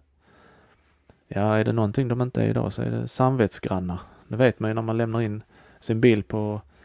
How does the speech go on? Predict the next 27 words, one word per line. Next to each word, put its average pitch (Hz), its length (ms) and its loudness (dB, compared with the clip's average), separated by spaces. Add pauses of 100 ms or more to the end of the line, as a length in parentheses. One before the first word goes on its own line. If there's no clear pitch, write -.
(1000)
service 104 520 2
nu 110 140 2
för 107 120 -6
tiden, 101 360 0
så - 120 -6
är, 107 180 -2
kostar - 360 -8
det 104 100 -4
ju 113 540 -4 (120)
skjortan 110 1080 -4 (880)
f-, - 100 -20
bara 117 280 4
för 117 120 -2
en 107 100 -2
vanlig 107 520 2
service. - 840 2
Alltså 120 240 -4
ingen, 120 480 -4
inte 123 220 -4
ens 117 220 -4
där 117 160 -2
de 117 140 -2
byter 117 340 2
ut - 500 0
något 120 180 -8
speciellt. 107 600 -2
En, 127 480 -10